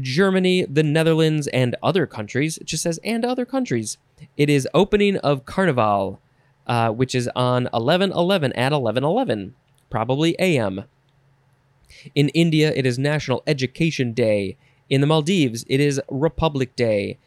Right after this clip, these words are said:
In China, it is Singles Day. In Sint Maarten and the Kingdom of the Netherlands, it is Saint Martin's Day. In Belgium, it is Women's Day.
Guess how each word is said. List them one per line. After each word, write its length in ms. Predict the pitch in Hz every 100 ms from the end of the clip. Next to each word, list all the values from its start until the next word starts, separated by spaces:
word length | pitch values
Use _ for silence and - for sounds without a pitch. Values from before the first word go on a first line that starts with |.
| _ -
In 160 | 143 147
China, 480 | - 156 165 123 101
it 100 | 127
is 220 | 135 123 -
Singles 720 | - - 175 190 120 110 104
Day. 480 | 110 104 95 90 - _ _ _ _ -
In 380 | 143 139 139 135
Sint 400 | - - 170 156
Maarten 580 | 127 196 - 131 156 202 _ _ _ _ -
and 100 | 131
the 60 | 131
Kingdom 320 | 190 180 165
of 120 | 135
the 80 | 127
Netherlands, 720 | 123 190 208 196 190 190 - _ _
it 120 | 131
is 100 | 131
Saint 260 | - 170 160
Martin's 440 | 123 170 135 120 123
Day. 420 | 110 98 92 - _ _ _ _ -
In 200 | 147 143
Belgium, 500 | 113 160 170 131 123 -
it 100 | 156
is 180 | 160 -
Women's 680 | 131 160 226 165 143 127 120
Day. 640 | 127 123 113 107 101 92